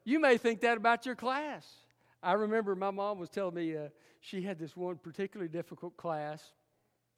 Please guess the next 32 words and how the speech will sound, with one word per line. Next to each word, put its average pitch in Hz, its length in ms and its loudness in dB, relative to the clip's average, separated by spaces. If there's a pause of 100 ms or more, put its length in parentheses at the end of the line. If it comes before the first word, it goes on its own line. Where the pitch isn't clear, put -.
(420)
this 151 180 -16
little 165 160 -6
boy 165 220 -4
in 160 80 -4
there 151 220 -4
that 156 140 -8
was 135 100 -18
kind 151 200 -10
of 139 80 -14
around 156 400 -6
her, 160 160 -10
and, 131 100 -16 (680)
uh, 160 80 -18
he 151 140 -4
graduated, 165 800 -2
and 139 100 -12
his 147 160 -10
little 175 220 -6
brother 165 300 -4
came 147 260 -10
in 139 80 -10
the 139 100 -12
next 147 240 -14
year, 160 100 -10
and 131 80 -12
he's 147 200 -12
even 147 200 -14
worse. 131 400 -14
And 143 280 -14
<laughs> 240 100 0
she - 220 -4
said, 220 260 -2